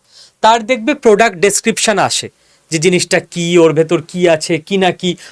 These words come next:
পাতার পর পাতা লেখা থাকে। অনেকে হয়তো পড়ে না, কিন্তু কোম্পানিকে লিখে রাখতে হয়। তো প্রত্যেকটা কোম্পানির কন্টেন্ট রাইটার দরকার হয়।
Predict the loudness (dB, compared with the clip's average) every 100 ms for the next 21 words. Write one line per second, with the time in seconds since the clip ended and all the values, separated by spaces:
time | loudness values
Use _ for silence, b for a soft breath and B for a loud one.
0 | B _ -2 2 2 2 2 0 0 -2
1 | 0 -2 -4 -8 -8 -10 -10 -4 -2 0
2 | 2 4 2 2 -4 B B -6 -6 -2
3 | -2 -2 -6 -4 -4 -2 0 -2 -4 -14
4 | -12 -16 -16 _ _ _ _ _ _ _
5 | _ _ _ _ -8 -4 0 0 0 -6
6 | 0 0 0 0 0 0 -2 2 0 2
7 | -4 -4 0 -2 0 -2 0 -2 -2 -8
8 | -8 -18